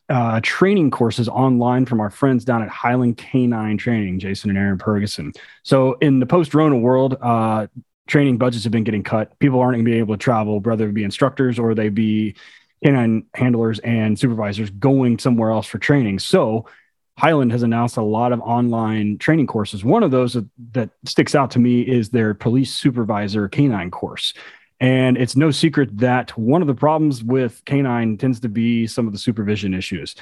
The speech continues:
This course is specifically designed for administrators and covers utilization as well as liability and F L, F L S A issues. The course can be taken at your convenience, and you'll receive a certificate of completion at the end. When you go to Tactical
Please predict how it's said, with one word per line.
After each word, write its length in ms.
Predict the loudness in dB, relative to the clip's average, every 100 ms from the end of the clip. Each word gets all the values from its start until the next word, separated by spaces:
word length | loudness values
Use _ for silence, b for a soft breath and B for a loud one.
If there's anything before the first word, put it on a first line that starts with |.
| B B _ 0
This 200 | 0 2
course 280 | 2 2 2
is 120 | 0
specifically 420 | 0 0 2 2
designed 480 | 0 0 2 2 0
for 360 | 0 2 2 0
administrators 800 | 0 0 0 0 -2 0 -2 -6 b b
and 120 | -4
covers 320 | 0 0 2
utilization 640 | 2 2 0 0 0 0 -4
as 100 | 0
well 200 | -2 0
as 80 |
liability 560 | 0 -2 0 2 2 0
and 80 | -2
F 180 | -4 -2
L, 280 | -2 -2 0
F 140 | -2 0
L 220 | 0 0 0
S 240 | -4 -2
A 140 | 0 0
issues. 500 | 0 0 0 0 -2
The 80 |
course 220 | 0 0 2
can 100 | -2
be 100 | 0
taken 400 | 0 0 0 -2
at 160 | -2
your 200 | -2 -2
convenience, 680 | 0 0 2 0 -2 -8 -16 B B B 0
and 100 | 2
you'll 100 | 2
receive 260 | 0 2
a 100 | 0
certificate 540 | -4 -6 -2 0 0 -2
of 80 |
completion 520 | -2 0 2 0 2 -2
at 120 | 0
the 140 | -2
end. 320 | -2 -2 -4 _ b b b b _ _ _ -2
When 160 | 0
you 60 | 2
go 180 | 2 2
to 100 | 0
Tactical 640 | 0 0 0 0 0 -2